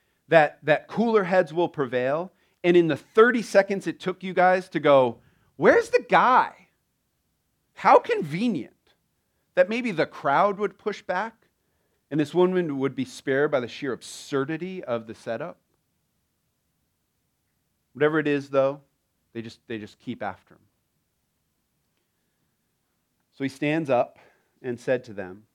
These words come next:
"Let him who is without sin among you be the first to throw a stone at her." You may be familiar with these words. I, I bet if you maybe haven't been around church or, or the Bible very much,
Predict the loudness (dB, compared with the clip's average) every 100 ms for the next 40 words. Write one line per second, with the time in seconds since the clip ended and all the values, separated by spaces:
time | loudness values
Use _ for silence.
0 | _ _ _ _ _ _ _ _ _ -2
1 | -2 0 -4 -4 -6 -10 -8 -8 -6 -10
2 | -4 -4 -4 -16 -16 -12 -12 -14 -20 _
3 | _ _ _ _ _ -12 -8 -6 -6 -10
4 | -14 -20 -20 -20 -20 -20 -14 -12 -14 _
5 | _ _ _ _ -20 _ -18 -18 -18 -18
6 | -18 -20 _ _ _ _ _ _ _ _
7 | _ _ _ _ _ _ _ _ _ _
8 | _ _ _ _ _ -4 -2 -2 -6 -6
9 | -6 -6 -10 -16 -20 -20 _ _ _ -14
10 | -14 -12 -10 -8 -10 -12 -18 -16 -14 -14
11 | -16 _ _ _ _ _ _ -10 -8 -6
12 | -8 -8 -10 -10 -12 -12 -14 -12 -10 -10
13 | -12 -16 -14 -14 -12 -8 -6 -8 -12 -16
14 | -16 -18